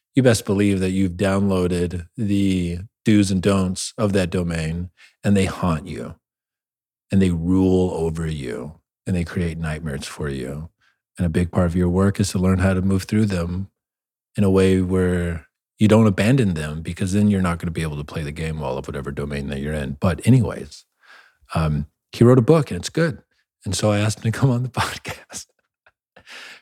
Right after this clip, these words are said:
Graham, we're keeping it all in. Um, the conversation was awesome. Uh, we ended up talking collectively. We did his podcast and then my podcast back to back. We ended up talking for, like, four hours almost.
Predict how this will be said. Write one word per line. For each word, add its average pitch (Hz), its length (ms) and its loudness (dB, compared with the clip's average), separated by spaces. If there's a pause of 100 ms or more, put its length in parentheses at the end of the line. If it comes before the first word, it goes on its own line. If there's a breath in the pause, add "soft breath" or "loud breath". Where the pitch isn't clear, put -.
Graham, 98 260 0
we're 92 80 -4
keeping - 260 -4
it 82 80 -4
all 76 200 -8
in. 65 140 -12 (600)
Um, 73 520 -6 (920)
the 113 60 2
conversation 123 640 4
was 110 500 0 (480)
awesome. 98 500 -4 (960)
Uh, 85 240 -2
we 98 120 0
ended 98 220 2
up 92 180 -2
talking 95 840 -2
collectively. 95 640 -2
We 95 160 -2
did 92 180 -2
his 92 180 -2
podcast 85 720 -6
and 92 140 -2
then 90 80 -2
my 85 180 -2
podcast 82 640 -4
back 78 200 -4
to 90 100 -6
back. 78 300 -6
We 90 60 0
ended 98 140 0
up 98 60 -8
talking 90 240 -2
for, 78 80 -6
like, 71 160 -6
four 90 220 -4
hours 85 300 -4
almost. 76 400 -8